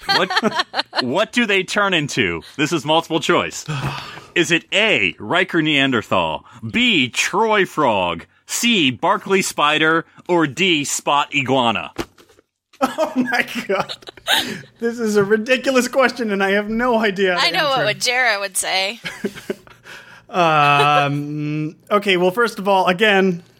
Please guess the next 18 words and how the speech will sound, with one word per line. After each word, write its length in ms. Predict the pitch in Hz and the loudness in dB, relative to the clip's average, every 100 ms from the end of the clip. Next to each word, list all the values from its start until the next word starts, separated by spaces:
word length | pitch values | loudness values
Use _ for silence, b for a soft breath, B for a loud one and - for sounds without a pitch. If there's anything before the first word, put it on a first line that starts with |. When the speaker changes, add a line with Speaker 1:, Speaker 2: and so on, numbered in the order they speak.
| _ | _
Speaker 2:
not 240 | - 160 170 | -2 0 0
to 60 | 185 | 2
get 140 | 196 | 2
on 100 | 190 | 4
a 60 | 190 | 2
soapbox, 560 | 220 202 202 175 175 | 0 0 2 0 0
that 140 | 165 147 | -8 -6
this 160 | 147 | -4
whole 200 | 170 165 | 0 0
concept 460 | 175 202 202 220 220 | 2 0 2 0 0
is 120 | 233 | -2
stupid, 540 | - 285 254 196 180 | 2 2 4 2 2
but 300 | 151 180 175 | 2 0 0
I 140 | 170 175 | -4 -2
won't 180 | 190 185 | 0 0
get 120 | 190 | -2
into 180 | 185 147 | -2 -2
that. 240 | 143 139 | -2 -4